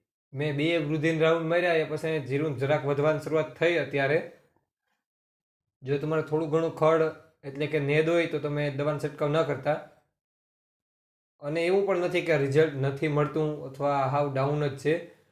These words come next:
અને એક વસ્તુ એ છે કે આપણે જીરાની અંદર થોડી ઘણી નુકસાની આવે, જીરું પકડાઈ જાય અને ભેજનું પ્રમાણ વધારે હોવું જોઈએ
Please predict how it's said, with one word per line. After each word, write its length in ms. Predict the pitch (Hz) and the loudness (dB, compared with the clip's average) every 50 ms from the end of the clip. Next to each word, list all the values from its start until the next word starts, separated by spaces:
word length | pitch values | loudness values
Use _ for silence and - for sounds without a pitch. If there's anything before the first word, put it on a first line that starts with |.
| _ _ _ - | _ _ _ -8
અને 80 | 143 151 | -6 -6
એક 120 | 160 156 | -6 -4
વસ્તુ 260 | - 170 170 170 180 175 | -4 -4 -4 -2 -2 -2
એ 80 | 170 175 | 2 4
છે 140 | 170 165 170 170 | 6 6 4 4
કે 100 | 170 175 | 2 4
આપણે 240 | 165 160 147 147 143 | 4 4 4 2 -2
જીરાની 340 | 127 135 139 156 156 156 156 | 0 0 2 2 2 2 2
અંદર 140 | 156 151 156 | 2 0 0
થોડી 200 | - 147 156 151 | 0 0 -2 0
ઘણી 180 | 147 156 151 139 | 0 0 0 -2
નુકસાની 300 | 139 135 - 160 151 151 | -2 -2 -2 0 0 2
આવે, 120 | 151 156 143 | 0 0 0
જીરું 260 | 131 139 139 143 139 | -2 -2 -4 -4 -6
પકડાઈ 320 | 143 - 151 151 156 147 | -4 0 2 2 4 4
જાય 220 | 143 160 156 160 151 - - _ _ _ _ _ _ _ _ _ - | 4 4 4 4 2 -2 -12 _ _ _ _ _ _ _ _ _ -14
અને 240 | 135 131 131 131 131 135 135 131 127 117 | -10 -6 -4 -2 0 0 0 0 0 -2
ભેજનું 400 | 110 110 143 147 147 160 170 160 | -2 -2 0 0 0 0 -2 -2
પ્રમાણ 320 | 147 151 156 160 156 147 139 | -2 -2 -2 -2 0 0 0
વધારે 240 | 147 143 156 160 156 | 2 2 4 4 4
હોવું 200 | 151 147 143 123 | 4 2 2 0
જોઈએ 220 | 131 147 156 | 0 0 0